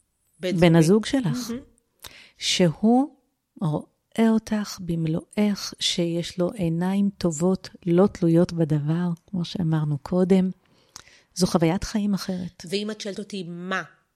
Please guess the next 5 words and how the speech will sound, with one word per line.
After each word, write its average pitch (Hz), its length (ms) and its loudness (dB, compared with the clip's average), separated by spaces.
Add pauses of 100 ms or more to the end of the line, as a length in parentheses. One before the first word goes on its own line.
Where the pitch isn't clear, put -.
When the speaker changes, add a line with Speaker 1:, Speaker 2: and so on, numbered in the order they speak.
(420)
Speaker 1:
התפקיד 185 760 -10 (100)
לוחסן 180 540 -8
שליחות 170 640 -8
האימהית 151 560 -12
שלי?" 247 420 -6